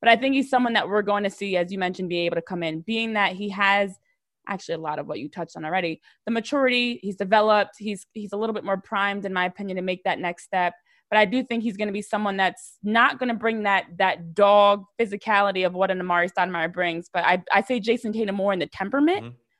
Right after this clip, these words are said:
Speaker 1: I guess you can say, um, where Jason Tatum has the ability to, to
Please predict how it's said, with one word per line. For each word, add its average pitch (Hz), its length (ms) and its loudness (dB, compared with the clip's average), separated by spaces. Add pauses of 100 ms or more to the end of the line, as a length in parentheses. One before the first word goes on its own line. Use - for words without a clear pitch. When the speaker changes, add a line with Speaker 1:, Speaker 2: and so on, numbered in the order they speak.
(120)
Speaker 1:
I 247 60 0
guess 269 200 -2
you 285 80 -4
can 277 140 0
say, 285 380 -2 (360)
um, 208 220 4
where 214 120 2
Jason 247 360 2
Tatum 240 240 -2
has 226 240 0
the 220 140 0 (200)
ability 214 380 2
to, 202 140 2 (120)
to 196 180 -2